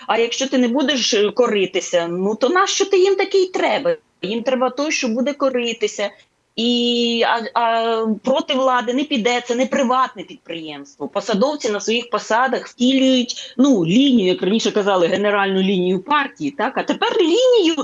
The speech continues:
ну, президента, лінію центральної влади, вищої влади. А лінія яка вищої влади? Якщо сам Шмигаль вносить, е, Шмигаль, кажуть правильно українською, до речі, наголос. Якщо сам Шмигаль вносить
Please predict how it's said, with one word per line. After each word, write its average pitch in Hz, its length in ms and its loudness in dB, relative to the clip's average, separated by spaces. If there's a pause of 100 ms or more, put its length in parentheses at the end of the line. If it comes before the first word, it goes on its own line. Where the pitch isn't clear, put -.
(300)
ну, 233 160 2
президента, 226 720 0
лінію 285 340 0
центральної 208 880 -2
влади, 185 560 -2 (200)
вищої 220 680 0
влади. 190 580 0
А 226 120 0
лінія 302 420 0
яка 269 340 -2
вищої 220 380 -8
влади? 185 380 -2
Якщо - 340 -2
сам 294 320 0
Шмигаль 147 800 0 (340)
вносить, 277 880 2 (180)
е, 196 280 4
Шмигаль, 190 440 0
кажуть 143 360 -6
правильно 139 420 0
українською, 135 600 0
до 143 120 0
речі, 135 280 -2
наголос. 123 520 0
Якщо 190 280 -2
сам 269 220 0
Шмигаль 226 640 0
вносить 262 600 -4